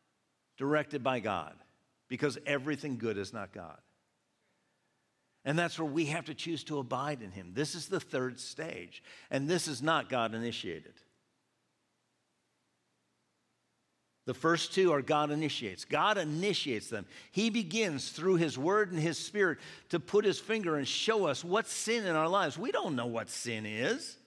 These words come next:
because we've been living without God. We didn't know gossiping was sin. We talk about all sorts of people, all sorts of ways, and we continue to do it until God says, "Do you see in my word where it says that, that you shouldn't gossip?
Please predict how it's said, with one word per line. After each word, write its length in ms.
because 280
we've 160
been 200
living 280
without 360
God. 340
We 140
didn't 240
know 180
gossiping 680
was 160
sin. 500
We 120
talk 280
about 220
all 180
sorts 280
of 80
people, 240
all 160
sorts 260
of 80
ways, 300
and 80
we 80
continue 480
to 80
do 180
it 60
until 240
God 240
says, 180
"Do 60
you 80
see 180
in 140
my 140
word 260
where 140
it 80
says 420
that, 260
that 220
you 120
shouldn't 300
gossip? 460